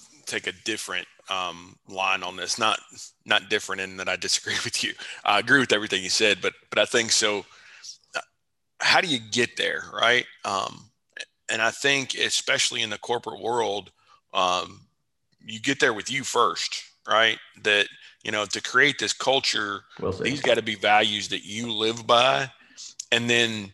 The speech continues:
Speaker 1: your, your sphere or your bubble, um, starts to expand by those that you're closest to. You know, it's, it's, you can say, you know, "Maybe I can't control the,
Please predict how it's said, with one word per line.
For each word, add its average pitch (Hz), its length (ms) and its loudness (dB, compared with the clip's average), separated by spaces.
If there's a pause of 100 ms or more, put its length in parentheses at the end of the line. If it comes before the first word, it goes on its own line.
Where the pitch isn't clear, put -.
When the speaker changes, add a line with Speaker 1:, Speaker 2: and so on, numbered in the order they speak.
(160)
Speaker 1:
your, 117 220 -6
your 120 160 -2
sphere 117 960 2
or 110 80 -4
your 107 180 -2
bubble, 107 540 2 (140)
um, 101 340 2 (120)
starts 123 360 2
to 117 100 -2
expand 117 460 0
by 107 140 4
those 113 240 4
that 101 180 0
you're 98 80 -4
closest 110 520 2
to. 82 180 -4 (400)
You 110 80 -6
know, 107 100 4
it's, 107 160 2
it's, 117 220 0
you 127 280 0
can 131 200 4
say, 139 400 8
you 113 160 2
know, 110 160 4
"Maybe 139 320 4
I 127 60 4
can't 131 280 0
control 120 440 6
the, 107 100 0